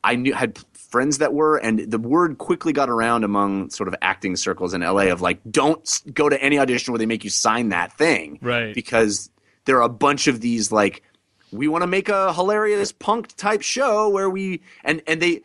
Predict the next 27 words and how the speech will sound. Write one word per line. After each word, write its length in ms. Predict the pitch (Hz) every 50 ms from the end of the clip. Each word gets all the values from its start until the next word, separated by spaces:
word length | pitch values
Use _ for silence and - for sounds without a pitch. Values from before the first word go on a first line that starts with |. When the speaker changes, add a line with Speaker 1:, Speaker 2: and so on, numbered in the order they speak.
| _ -
Speaker 1:
they 140 | 151 156
just 180 | 151 160 156 -
thought 340 | - 156 147 147 - - 117
the 100 | 120 117
talent 400 | - - 139 135 143 143 107 98
pool 360 | - 139 127 123 120 120 110 -
of 260 | 113 110 104 101 101 -
actors 400 | - 117 139 - - 120 110 107
were 140 | 104 107 104
gonna, 220 | 113 110 110 104
was 200 | 110 113 117 110
so 360 | - - - 214 185 170 165 - -
easy 480 | 190 190 202 220 214 196 160 175 175
to 140 | 147 - 160 151
manipulate, 720 | 147 156 202 202 - - 110 101 98 92 92 98 104 -
which 340 | - 110 107 - - - - - _ _ _ _ _ _ _ _ _ _ -
they 120 | - 85
are. 340 | 95 143 165 104 104 - - _ _ _ _ _ _ _ -
Um, 440 | 101 98 95 95 92 90 92 95 - _ _ _ _ _ _ _
and 120 | 110 113
it, 200 | 110 123 131 -
it, 100 | 147 147 -
it 160 | 143 151 156
kinda 220 | - - 185 180 165
feels 520 | - - 185 180 175 170 170 160 139 - - _ _ _ -
a 40 | 123
little 420 | 127 135 135 135 127 123 117 120